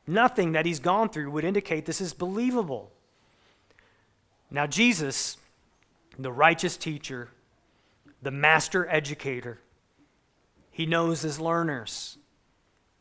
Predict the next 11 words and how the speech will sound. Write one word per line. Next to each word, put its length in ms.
knows 260
the 80
disciples. 880
He 100
knows 260
Thomas. 540
He 140
knows 280
you 360
and 180
me, 360